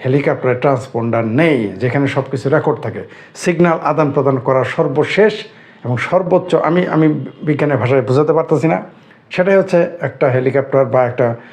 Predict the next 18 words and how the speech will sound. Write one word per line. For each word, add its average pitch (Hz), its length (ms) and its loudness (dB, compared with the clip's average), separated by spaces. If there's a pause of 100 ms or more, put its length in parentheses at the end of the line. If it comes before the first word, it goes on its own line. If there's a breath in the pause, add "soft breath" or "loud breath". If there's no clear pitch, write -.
(160 loud breath)
যে 196 140 0
কোনো 208 160 4
এভিয়েশনের, 147 560 2
বিমানের 127 440 2
হোক, 113 160 -2
যে 151 140 0
কোনো 165 240 -2
কিছুর, 131 320 -4 (280 loud breath)
সেটাই 160 260 0
হচ্ছে 147 260 0 (140)
আসল 123 300 -4
জিনিস। 101 340 -10 (220 loud breath)
সেটাই 175 300 0
খুঁজে 156 220 -2
পাওয়া 123 200 0
যাচ্ছে 110 300 -6
না, 104 100 -8
যাতে 131 240 -2